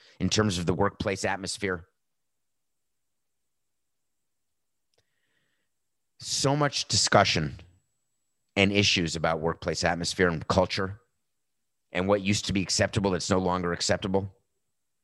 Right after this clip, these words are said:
Here's my advice to directors out there, to anybody in a position of power, anybody in any position. If you think that the effective way of leading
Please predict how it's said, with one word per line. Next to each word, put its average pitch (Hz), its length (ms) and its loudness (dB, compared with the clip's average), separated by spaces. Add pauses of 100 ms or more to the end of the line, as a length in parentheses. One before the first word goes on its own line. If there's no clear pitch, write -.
(1000)
Here's 156 240 4
my 120 160 6
advice 82 640 2 (640)
to 101 120 0
directors 85 560 2
out 82 220 2
there, 80 300 -4 (640)
to 78 360 -2 (180)
anybody 117 640 4 (100)
in 107 100 -2
a 104 60 -2
position 107 640 -4
of - 240 -8
power, 101 500 2 (560)
anybody 139 640 4 (1080)
in 123 180 4 (100)
any 143 280 4
position. - 480 0 (2000)
If 127 220 0
you 202 240 2
think 165 340 0
that 151 160 -2
the 117 140 0
effective 147 500 -2
way 123 220 -2
of 104 100 -4
leading 117 480 0